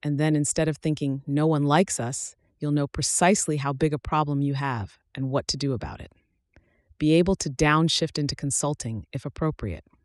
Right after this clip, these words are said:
Consulting, as I mentioned, is a dangerous way to finance a startup,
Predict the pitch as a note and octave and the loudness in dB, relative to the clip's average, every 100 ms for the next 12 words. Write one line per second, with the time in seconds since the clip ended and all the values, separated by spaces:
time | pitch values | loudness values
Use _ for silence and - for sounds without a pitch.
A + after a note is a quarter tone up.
0 | _ _ _ _ _ _ _ - G3 - | _ _ _ _ _ _ _ -4 -2 0
1 | A#3+ - D#3 D3+ D#3 D#3 D3+ E3 E3 C3+ | 0 0 -2 -2 -2 0 2 2 0 -2
2 | A2 - _ _ - C#3+ C3 - D#3 F3 | -6 -10 _ _ -8 -6 -2 4 4 4
3 | E3+ E3 D3 C3+ C3+ C#3 - C3+ C3 B2 | 0 -2 -2 -2 -2 -6 -4 -2 -2 -4
4 | B2+ - C3 A#2+ - - | -6 -4 -4 -6 -10 -16